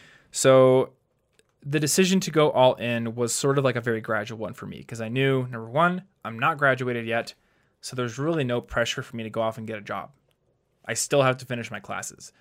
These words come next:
So I'm just gonna do my classes, and then I'm gonna use all my spare time on College Info Geek instead of doing a, pl-, a part-time job, which I had had all throughout college. Every other semester, part-time jobs.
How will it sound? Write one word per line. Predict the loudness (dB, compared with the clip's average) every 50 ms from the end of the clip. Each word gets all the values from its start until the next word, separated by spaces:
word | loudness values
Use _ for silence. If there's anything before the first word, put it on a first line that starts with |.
| _ _ _
So | -10 -6 -4
I'm | -2 -2
just | -2 -2 -2
gonna | -2 -4 -4
do | -4 0 2 2 4 4 4 2 0 -2 -6 _ _ _ _ _ _ _
my | -6 -4
classes, | -2 0 0 2 2 0 -2 -4 -8 -10 -10 -10
and | -10 -8 -8
then | -8 -8 -8
I'm | -8 -8 -8
gonna | -8 -6 -6
use | -4 -4 -4 -4
all | -2 0 0 2 2
my | 0 -2
spare | -6 -8 -8 -8 -8
time | -6 -6 -6 -6 -6 -8 -10 -12 -16 _ _ _ _ _
on | -14 -12 -10
College | -10 -10 -8 -6
Info | -4 -2 -2 -2
Geek | -2 -2 -4 -4 -8
instead | -14 -14 -8 -6 -6 -6 -4
of | -6
doing | -6 -6 -6 -8 -10
a, | -12 -14
pl-, | -14 -12 -12
a | -12 -12
part-time | -12 -14 -16 -16 -16 -18
job, | -18 -18 -18 -20 -20 -20 _ _ _ _ _ _ _ _ _ _ _ -8
which | -8 -8 -6 -2
I | 0 0
had | 0 0
had | 0 -2 -4 -4 -6 -12 -20 _ _ _ _ _ _ _
all | 2 4 4 2
throughout | 2 -4 -10 -12
college. | -12 -14 -16 -16 -18 -18 -20 -20 -20 _ _ _ _ _ _ _ _ _ _
Every | -2 0 0 0
other | 0 -2
semester, | -4 -8 -10 -12 -12 -12 -14 -14
part-time | -14 -14 -16 -16 -16 -16 -16
jobs. | -16 -16 -16 -16 -18